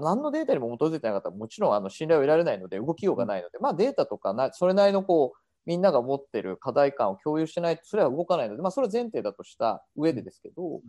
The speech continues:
Speaker 1: でもその上で自分たちはそのバックボーン組織に、まあ、僕が考えるのはですよ、何がしかのコミットメントなり戦略性がある。ないしは進めていかなければならないと、一番ここがやっぱ思ってないと、
Speaker 2: うん。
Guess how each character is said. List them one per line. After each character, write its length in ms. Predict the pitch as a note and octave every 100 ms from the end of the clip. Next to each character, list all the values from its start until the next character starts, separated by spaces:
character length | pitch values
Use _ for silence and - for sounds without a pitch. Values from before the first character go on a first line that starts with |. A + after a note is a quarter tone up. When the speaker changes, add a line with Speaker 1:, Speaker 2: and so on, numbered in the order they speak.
| A2 - _ _ _
Speaker 1:
で 40 | C#4+
も 80 | A3+
そ 140 | B3+
の 180 | D4 D#4+
上 120 | F#4
で 120 | B3+
自 140 | C3 C#3
分 220 | G#3 G#3+
た 140 | C3
ち 120 | -
は 220 | A2+ A#2+ A2+
そ 140 | D#3+
の 180 | D3 C3+
バ 100 | C3+
ッ 40 |
ク 60 | C3+
ボ 100 | F3+
ー 20 |
ン 20 |
組 140 | F3 F#3+
織 220 | - A#2+
に、 300 | A2 G#2 -
ま 100 | -
あ、 20 | C#3+
僕 260 | F#3+ A#3
が 80 | F#3+
考 180 | G#3 F#3+
え 60 | F#3+
る 80 | C3
の 80 | F#2+
は 40 |
で 80 | -
す 120 | -
よ、 100 | - -
何 220 | A#3+ C4+
が 100 | D4
し 80 | C#4+
か 80 | D4+
の 100 | B3
コ 140 | F#3
ミ 140 | F3+
ッ 20 | E3+
ト 80 | E3+
メ 140 | D3 D3
ン 80 |
ト 100 | D3
な 120 | C#3+ B2+
り 220 | F#2+ C2+ _
戦 200 | D3 C#3
略 100 | C#3
性 200 | C#3+ B2+
が 260 | A#2 G#2 -
あ 140 | - B2
る。 120 | E2+ _ _
な 80 | A3+
い 40 |
し 40 | F3+
は 60 | - - _ _
進 300 | - G3+ G3+
め 80 | B3+
て 80 | B3+
い 60 | A#3
か 100 | A#3
な 60 |
け 20 |
れ 60 | G3+
ば 80 | G#2+
な 140 | A#2
ら 120 | C3+
な 100 | C#3
い 60 | G#2+
と、 120 | -
一 140 | A2+ F#3+
番 140 | G3+
こ 120 | G3+
こ 120 | G3
が 100 | F#3+
や 60 | F3+
っ 60 | F3+ _ _ -
ぱ 80 | D#3
思 160 | C3+ B3+
っ 80 |
て 100 | -
な 140 | F#2+ F2+
い 60 | D#2+ _ -
と、 300 | A3+ G#2 - -
Speaker 2:
う 40 |
ん。 200 | A#2+ A2